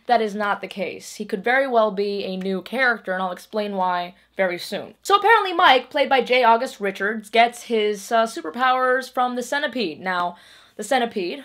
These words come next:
while giving you all these amazing superpowers and all that crazy jizz, I'm not sure if it really gives you crazy jizz, though I don't doubt it. It also has a tendency to cause extreme out-of-control rage due to the extremis found within it, and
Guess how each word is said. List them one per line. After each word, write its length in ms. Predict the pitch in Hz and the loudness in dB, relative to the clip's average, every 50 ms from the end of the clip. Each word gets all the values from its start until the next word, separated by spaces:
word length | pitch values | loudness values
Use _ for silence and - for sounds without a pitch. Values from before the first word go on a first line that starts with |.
| - _ _ | -18 _ _
while 180 | - 185 185 | -8 -8 -6
giving 300 | 190 196 190 180 190 185 185 | -6 -6 -8 -8 -8 -10 -8
you 160 | 185 185 180 | -8 -4 -2
all 120 | 175 175 | 0 0
these 120 | 185 180 175 | 0 -2 -6
amazing 380 | 160 175 180 185 180 170 175 | -8 -8 -8 -8 -8 -10 -12
superpowers 960 | - - - 320 320 285 247 - 226 269 262 262 262 262 254 254 254 254 240 | -14 -10 -8 -8 -4 -6 -4 2 6 6 8 8 8 6 4 2 2 0 -4
and 100 | 247 240 | -4 -2
all 80 | 240 240 | -2 0
that 160 | 240 240 - | 0 -2 -2
crazy 260 | - 247 247 233 247 | -6 -8 -6 -6 -8
jizz, 420 | 220 - 240 233 247 254 240 226 - _ - - _ _ _ _ _ _ _ _ _ - - | -6 -2 -2 0 0 -2 -4 -10 -16 _ -20 -20 _ _ _ _ _ _ _ _ _ -8 -4
I'm 80 | 214 | 0
not 140 | 220 214 214 | 0 0 0
sure 120 | - 220 | 0 -4
if 60 | 202 202 | -6 -6
it 60 | - | -8
really 180 | - 185 180 | -8 -8 -8
gives 260 | 175 160 190 185 175 170 | -8 -6 -8 -8 -8 -8
you 120 | 185 185 | -12 -12
crazy 360 | - - 202 185 175 170 175 | -10 -8 -8 -8 -8 -8 -12
jizz, 360 | 165 - 180 175 175 175 190 | -10 -6 -4 -4 -4 -4 -6
though 120 | 185 170 170 | -6 -6 -4
I 40 | 170 | -4
don't 180 | 165 165 165 165 | -6 -8 -10 -10
doubt 220 | 175 170 170 170 | -8 -6 -4 -4
it. 180 | 185 175 - _ _ _ _ _ _ _ _ _ _ _ _ _ _ _ _ _ _ | -4 -6 -8 _ _ _ _ _ _ _ _ _ _ _ _ _ _ _ _ _ _
It 160 | - 330 359 | 0 4 6
also 600 | 370 370 370 349 330 - - 339 302 285 285 285 | 8 10 10 10 8 4 2 2 4 4 4 2
has 260 | 254 269 285 277 262 240 | 2 2 2 2 2 0
a 60 | 254 | -4
tendency 520 | - 269 269 269 269 262 - - 247 233 233 | -6 -6 -8 -8 -8 -10 -10 -10 -10 -8 -8
to 120 | - 214 | -8 -10
cause 640 | 214 - - 247 240 240 226 226 226 220 214 202 220 | -8 -2 4 6 6 8 6 6 4 0 -4 -8 -10
extreme 920 | - 208 214 214 - - - - - - 254 262 269 269 269 269 262 254 240 | -8 -8 -8 -8 -10 -12 -12 -12 -12 -12 -8 -6 -4 -4 -4 -4 -4 -2 2
out-of-control 680 | 226 226 226 226 220 214 214 196 - 220 208 196 196 | 2 2 2 2 -2 -6 -10 -8 -6 -4 -4 -2 -2
rage 520 | 190 185 180 180 175 175 175 170 165 - | -2 0 -2 0 0 -2 -4 -6 -8 -8
due 160 | - 196 196 | -8 -8 -8
to 120 | 185 - 185 | -8 -10 -10
the 140 | 175 175 165 | -8 -8 -8
extremis 500 | - - - - 175 175 170 170 170 - | -10 -10 -8 -8 -8 -8 -8 -10 -12 -10
found 240 | - 170 160 160 | -10 -10 -10 -10
within 240 | 160 165 - - - | -12 -14 -14 -14 -16
it, 240 | - - - - - | -16 -18 -20 -18 -16
and 320 | - - - - - - | -14 -14 -14 -14 -18 -20